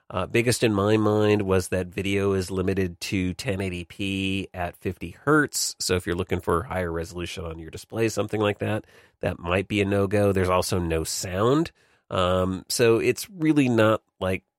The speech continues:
working traditionally on two computers that are set up and sitting right in front of you. This is really about, uh, remote control. But one really cool thing is, is it does say you could set this up to remote control an iPad over, uh, K V M I P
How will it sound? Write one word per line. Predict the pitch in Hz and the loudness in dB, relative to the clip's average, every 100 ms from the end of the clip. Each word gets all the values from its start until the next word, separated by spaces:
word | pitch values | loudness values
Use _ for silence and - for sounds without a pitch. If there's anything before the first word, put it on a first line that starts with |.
| _ | _
working | 101 98 107 98 | 0 2 2 0
traditionally | - 92 92 - 95 92 90 | 0 -2 0 0 0 2 2
on | 90 90 | 0 -2
two | 101 90 | -4 -4
computers | 90 - 104 87 87 | -6 -4 -2 -2 -2
that | 90 85 | -4 -4
are | 80 _ _ - | -6 _ _ -6
set | 110 87 | -2 -2
up | 82 | -4
and | 92 | -6
sitting | - 87 82 | -6 -6 -4
right | 80 82 | -2 -4
in | 80 | -4
front | - 107 | 0 0
of | 98 | 2
you. | 90 | 0
This | 87 90 | -4 -6
is | 98 | -4
really | 113 113 98 | -2 2 2
about, | 85 85 85 - _ _ _ - | 0 0 -2 -6 _ _ _ -2
uh, | 92 - | -2 -2
remote | 98 87 82 - | -2 0 -2 -4
control. | - - 131 85 71 | -10 0 2 2 0
But | 95 - | -8 -2
one | 117 113 | 0 2
really | 107 190 196 | 4 6 6
cool | 101 | 2
thing | 90 90 92 | 0 -2 0
is, | 95 110 | 0 0
is | 98 | -2
it | 98 | -2
does | - 117 | -2 -2
say | - - 92 98 _ _ - | -2 -2 -2 -2 _ _ -10
you | 101 | -2
could | 120 101 | 0 0
set | 107 110 | 0 -2
this | 107 | -2
up | 101 - | -4 -4
to | - 107 92 | -2 -2 0
remote | 95 98 98 | 2 0 0
control | 95 87 104 98 95 | -4 -2 0 2 0
an | 90 | -4
iPad | 90 139 - 92 82 80 - | -2 -2 -4 -4 -4 -4 -6
over, | 92 82 82 80 - _ _ - | -6 -4 -4 -4 -8 _ _ -8
uh, | 90 85 | -6 -6
K | - 92 | -4 -4
V | 82 80 | -2 -2
M | 80 76 | -2 -4
I | 78 80 | -4 -6
P | - 90 80 82 85 | -8 -10 -8 -8 -10